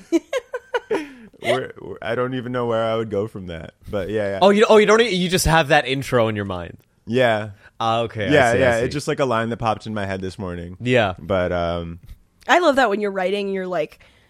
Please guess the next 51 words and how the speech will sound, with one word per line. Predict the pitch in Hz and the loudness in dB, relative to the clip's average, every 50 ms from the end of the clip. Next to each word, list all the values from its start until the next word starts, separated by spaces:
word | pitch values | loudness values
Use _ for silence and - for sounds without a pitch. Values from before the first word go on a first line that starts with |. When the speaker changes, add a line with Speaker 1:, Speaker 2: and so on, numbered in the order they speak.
| _ _ _ _ _ _ - | _ _ _ _ _ _ 0
Speaker 1:
"Okay, | 226 226 - 208 185 175 | 0 0 0 0 -6 -4
this, | 185 190 190 190 - - - - - - | -4 -4 -4 -4 -4 -6 -10 -10 -12 -12
like, | - 214 190 196 190 175 175 - - | -10 -4 0 0 0 0 0 -4 -12
there's | - 180 226 214 196 - | -2 2 2 2 4 2
just | 220 196 - | -2 -4 -4
one | 214 202 202 208 208 208 | -2 0 2 2 2 0
line | 208 202 190 180 180 180 190 196 196 196 | 0 0 0 0 0 0 -2 -2 -4 -4
that | 190 185 | -4 -4
I | 185 185 | -4 -4
think | 185 196 190 | -6 -6 -8
is | 190 190 - | -8 -8 -8
funny, | - 202 185 175 175 175 | -6 -6 -4 -4 -6 -6
or | 175 | -6
there's | 175 180 175 170 | -8 -8 -10 -10
just | 175 - - | -12 -10 -6
one | - 196 190 190 180 | -4 -4 -4 -4 -6
goofy | 170 190 185 - - 196 180 | -6 -8 -8 -8 -8 -10 -8
premise," | - - 175 170 170 165 165 170 - | -8 -6 -6 -6 -6 -6 -6 -8 -6
but, | - - 180 | -4 -2 -2
like, | 165 143 160 180 - - - - - _ _ - | 0 -2 -4 -6 -10 -14 -20 -20 -20 _ _ -16
y-, | 190 180 - - - - | -16 -16 -14 -16 -16 -8
like, | - 214 208 190 - - - - - _ _ _ - | -4 -2 -2 -2 -4 -8 -20 -20 -20 _ _ _ -8
the | 202 196 233 | -2 2 2
tags | 220 - - - 220 208 190 196 202 202 202 196 190 175 | 2 2 0 -4 -2 0 2 4 4 4 2 0 -2 -4
or | - 196 | -4 -2
whatever | 190 190 185 180 180 196 190 185 | 0 0 0 0 0 -2 -4 -4
will | 180 180 170 | -4 -4 -6
come | - - - 190 180 185 180 175 | -6 -4 -2 -2 -2 -2 -4 -8
later. | 175 175 180 165 160 147 110 | -6 -6 -6 -6 -6 -8 -10
It's | 85 175 - - - | -10 -14 -14 -16 -16
just, | - - - - - | -16 -16 -14 -10 -8
like, | 165 156 - 165 | -8 -8 -6 -6
you're, | 160 160 151 | -4 -4 -4
like, | - 107 | -4 -4
Speaker 3:
Yeah. | 101 92 85 | -4 -4 -6
Speaker 1:
drilling, | - - - 120 117 113 107 | -4 0 2 2 4 2 2
Speaker 2:
Oh, | 98 | 0
yeah. | 95 95 92 82 | -2 -2 -4 -6
Speaker 1:
like, | - - - | -6 -10 -10
whatever | - 170 165 160 160 160 - 165 156 147 123 - - - | -8 -6 -4 -4 -4 -4 -6 -8 -8 -8 -10 -12 -14 -10
Speaker 2:
Yeah, | - 90 85 | -8 -6 -4
Speaker 1:
in | 82 78 78 | -4 -6 -6
your | - 175 | -8 -8
Speaker 2:
yeah. | 175 | -8
Speaker 1:
mind. | 175 - - - - | -10 -10 -10 -10 -6
When | - 233 330 | -4 -2 -2
did | 494 571 571 605 | -2 -2 -6 -8
you | 622 | -16
start | - - - 415 403 - | -12 -6 -4 -4 -4 -4
doing | - 330 339 320 | -4 -4 -4 -6
stand-up? | - - - - - 330 262 196 - - | -6 -8 -8 -8 -6 -6 -6 -8 -8 -12